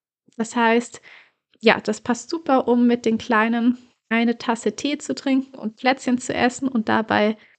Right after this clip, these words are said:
dem Abenteuer von Lotte und dem Gulli-Monster zu lauschen. Ich finde es wirklich eine super süße Geschichte für Groß und Klein. Es geht darin um Freundschaft und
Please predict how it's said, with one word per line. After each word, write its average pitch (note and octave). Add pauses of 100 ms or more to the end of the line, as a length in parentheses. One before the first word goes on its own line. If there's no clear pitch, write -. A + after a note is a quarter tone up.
(120)
dem G#3+
Abenteuer A#3
von G#3
Lotte B3
und A3+
dem G3
Gulli-Monster G3+
zu -
lauschen. G3+ (800)
Ich -
finde A#3+
es A#3
wirklich A3+
eine G#3+
super A#3+
süße A3
Geschichte A3
für C4+
Groß A#3+
und A3+
Klein. A3 (140)
Es -
geht A3+
darin A3 (260)
um C4+
Freundschaft A#3 (840)
und B3+